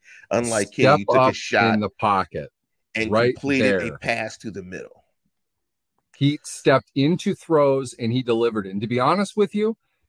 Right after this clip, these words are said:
Speaker 2: it, it, being objective, if you watch the two players, it, it's Trubisky's got a noticeably better <laughs> arm than Pickett does. Pickett doesn't put a whole lot of gas behind what he's throwing,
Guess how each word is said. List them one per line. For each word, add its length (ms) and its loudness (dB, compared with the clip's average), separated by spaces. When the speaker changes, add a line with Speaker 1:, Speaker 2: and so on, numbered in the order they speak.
Speaker 2:
it, 200 0
it, 400 -4
being 220 2
objective, 580 0
if 160 -8
you 120 -4
watch 360 0
the 80 -6
two 220 -2
players, 580 -2
it, 180 -4
it's 380 -8
Trubisky's 580 0
got 220 2
a 60 2
noticeably 680 0
better 360 -2
<laughs> 0 -
arm 340 -2
than 160 -4
Pickett 380 -4
does. 320 -8
Pickett 340 -2
doesn't 400 -2
put 160 0
a 80 0
whole 160 -2
lot 180 -2
of 140 -10
gas 380 -6
behind 340 -8
what 100 -6
he's 140 -16
throwing, 440 -10